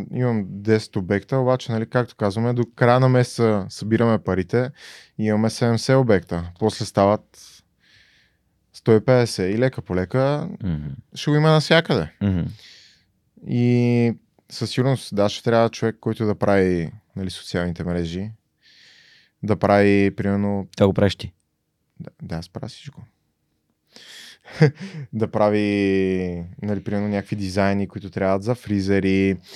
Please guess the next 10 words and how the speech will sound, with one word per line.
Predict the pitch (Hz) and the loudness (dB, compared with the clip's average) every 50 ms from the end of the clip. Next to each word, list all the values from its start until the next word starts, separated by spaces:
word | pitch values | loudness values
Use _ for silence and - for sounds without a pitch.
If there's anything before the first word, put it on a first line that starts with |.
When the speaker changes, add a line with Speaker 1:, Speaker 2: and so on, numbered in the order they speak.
| - - - - _ _ - | -20 -20 -20 -20 _ _ -6
Speaker 1:
нали, | - 113 110 107 104 101 101 101 98 | -4 -2 0 2 2 2 2 2 0
за | 98 117 120 117 117 113 | 0 0 2 2 4 2
опаковки. | 113 113 - 127 120 - - 101 98 95 - - - - 104 98 98 98 98 98 95 98 104 117 135 165 190 _ _ _ 294 | 0 0 -2 -4 -6 -4 -4 -2 -2 -2 -4 -8 -10 -6 -4 -2 0 0 0 0 -2 -4 -6 -8 -14 -18 -20 _ _ _ -20
И | 247 - | -14 -8
то | - 285 285 | -6 -6 -4
не | 285 302 311 | -4 -2 -2
е | 311 | 0
много | 302 311 - 147 143 135 | 0 2 4 4 6 6
работа, | 127 123 120 110 104 - - 131 139 | 6 6 4 4 0 0 0 0 0
защото | 147 135 - 147 139 - | 0 -2 -4 -4 -6 -6